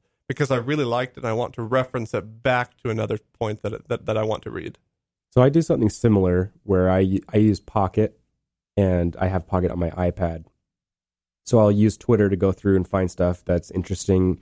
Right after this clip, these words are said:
Speaker 2: or if I'm just browsing the internet and I find an article that's interesting, I'll save that through that extension and it will go to my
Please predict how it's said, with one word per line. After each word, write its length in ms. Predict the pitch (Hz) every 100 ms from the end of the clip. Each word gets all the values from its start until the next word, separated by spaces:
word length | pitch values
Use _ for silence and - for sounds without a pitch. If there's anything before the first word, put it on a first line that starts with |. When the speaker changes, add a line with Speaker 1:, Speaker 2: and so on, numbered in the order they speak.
| _ _
Speaker 2:
or 100 | 104
if 80 | 101
I'm 100 | 101
just 180 | 95 85
browsing 340 | 87 90 92
the 60 | 92
internet 280 | 90 90
and 100 | 87
I 60 | 87
find 260 | - 92 85
an 100 | 82
article 300 | 87 85 90
that's 140 | 80
interesting, 520 | 82 - - 92 90 - _ _ -
I'll 140 | 92
save 400 | - 98 92 82
that 360 | 90 87 90 _
through 160 | -
that 120 | 92
extension 640 | 85 - - 85 - 92 87
and 140 | 90
it 80 | 87
will 80 | 85
go 180 | 82 85
to 40 |
my 120 | 85